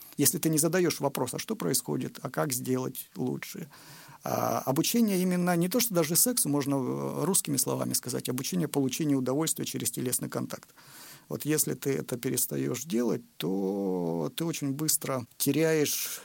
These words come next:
и навыки, и умения сексуальных практик. И вот эта беда как раз старшего поколения, э, поскольку мы сейчас как бы имеем то старшее поколение, которое было уверено, но абсолютно это,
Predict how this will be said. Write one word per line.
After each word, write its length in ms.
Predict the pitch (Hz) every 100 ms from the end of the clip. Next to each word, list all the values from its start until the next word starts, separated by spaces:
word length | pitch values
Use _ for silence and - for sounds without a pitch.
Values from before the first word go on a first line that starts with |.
| -
и 60 | 139
навыки, 540 | 131 190 170 151 -
и 220 | 131 135
умения 760 | 123 127 127 156 143 131 123 117
сексуальных 640 | - 127 - 131 123 117
практик. 560 | - 120 - - - - - -
И 120 | 151
вот 180 | 165 220
эта 160 | 214
беда 380 | 143 160 220 247
как 180 | - 139
раз 160 | 131 -
старшего 440 | 160 143 - 139
поколения, 760 | 127 139 170 214 226 180 131 -
э, 340 | - 131 - 127
поскольку 800 | 135 123 - 156 143 - 139 127 - - - -
мы 200 | 139 147
сейчас 600 | - 123 143 135 - - - - -
как 140 | 120
бы 160 | 123 131
имеем 360 | 156 165 131 117
то 140 | 156
старшее 380 | - 147 131 131
поколение, 640 | - - 180 214 180 147 127
которое 640 | 120 120 156 160 143 139 120 - -
было 340 | 127 165 156
уверено, 800 | 139 135 127 190 220 196 160 139 - _
но 160 | 135 143
абсолютно 600 | 147 - 147 143 123 127
это, 340 | 127 127 131